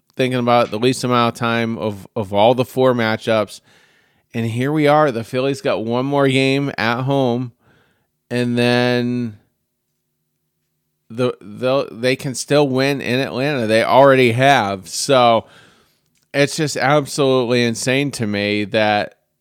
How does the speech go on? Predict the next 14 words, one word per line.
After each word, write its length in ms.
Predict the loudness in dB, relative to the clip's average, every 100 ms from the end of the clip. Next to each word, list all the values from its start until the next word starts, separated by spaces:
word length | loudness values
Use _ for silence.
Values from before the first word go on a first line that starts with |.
| _
that 640 | -16 -2 2 2 0 -4 _
this 320 | -8 -4 -4
series 640 | -4 -8 -2 0 2 0
has 140 | -2 -8
gone 320 | -4 -4 -2
down 260 | -2 0 -2
the 80 |
way 220 | -2 -2 0
it 60 |
is. 300 | 0 0 -4 -12 -20 _ _ _
And 460 | -4 0 0 -2 4
by 240 | 4 6
the 120 | 4
way, 600 | 4 4 6 4 2 -4